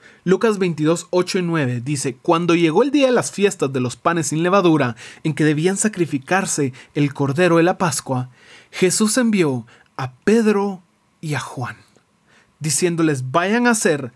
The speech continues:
los preparativos para que comamos la Pascua.'". Dos discípulos. Juan, el que lo escribió, y Pedro, el que protestó. Y para llegar a entender por qué protestó Pedro,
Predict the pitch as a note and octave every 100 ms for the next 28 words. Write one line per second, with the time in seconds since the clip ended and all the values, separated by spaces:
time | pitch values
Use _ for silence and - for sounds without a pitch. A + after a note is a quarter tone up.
0 | - _ E3 E3+ - D#3+ D3+ C#3+ C#3 F#3
1 | F#3 D3+ - D3+ C#3+ D3 C3 C3+ E3+ D#3
2 | A#2+ G#2+ - - _ _ - B2 B2 -
3 | - - - - - _ _ _ _ _
4 | _ _ _ _ _ - - _ C3 B2+
5 | E3 G#3 - - _ _ C#3 C3 C3+ B2+
6 | A#2 - - - _ _ _ _ - -
7 | E3+ F3+ B2+ - _ _ _ _ _ _
8 | - D#3 - C#3+ C3+ - B2+ D#3+ G3 A2
9 | - _ _ _ E3 B2+ E3+ F3 A#2+ F#2
10 | _ _ _ _ C#3+ C3 C3 A#2+ A#2 -
11 | - - - - _ _ _ _ _ _
12 | _ - - - F#3 G#3 G3+ F#3 A#3+ C4+
13 | A3 A3 A3 A#3 G#3+ - A3+ A#3+ A#3+ E3
14 | - F3+ - E3 A#2+ G2